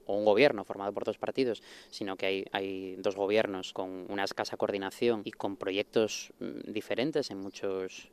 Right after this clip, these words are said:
en muchos temas. Y luego yo creo que es un gobierno que, que adolece de falta de diálogo. Ya no digo con los grupos de la oposición, porque al final es cierto que tienen una mayoría absoluta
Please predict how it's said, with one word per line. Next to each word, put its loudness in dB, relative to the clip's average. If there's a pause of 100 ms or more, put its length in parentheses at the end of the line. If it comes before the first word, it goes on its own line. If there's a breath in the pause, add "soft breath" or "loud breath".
en -10
muchos -8
temas. 0
Y 2
luego 8
yo 6
creo 4
que 2
es -2
un -2
gobierno 4
que, -6
que -4
adolece -2
de 4
falta -2
de 2
diálogo. -2
Ya 6
no 6
digo 8
con 6
los 4
grupos 2
de 4
la 6
oposición, 2
porque -2
al 0
final -2
es -2
cierto 0
que -4
tienen -2
una 0
mayoría 4
absoluta 2